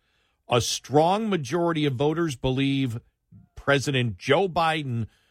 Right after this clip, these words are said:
played a role in indicting former President Donald Trump. A recent McLaughlin and Associates poll found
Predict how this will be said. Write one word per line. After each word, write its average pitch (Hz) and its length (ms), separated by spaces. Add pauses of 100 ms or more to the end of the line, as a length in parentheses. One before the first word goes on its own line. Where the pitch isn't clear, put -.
(240)
played 170 340
a 180 60
role 143 600
in 131 200
indicting 139 600
former 151 380
President 127 640
Donald 131 400
Trump. 127 440 (840)
A 113 80
recent 131 420
McLaughlin 147 760 (360)
and 117 140
Associates 120 640
poll 120 320
found 160 560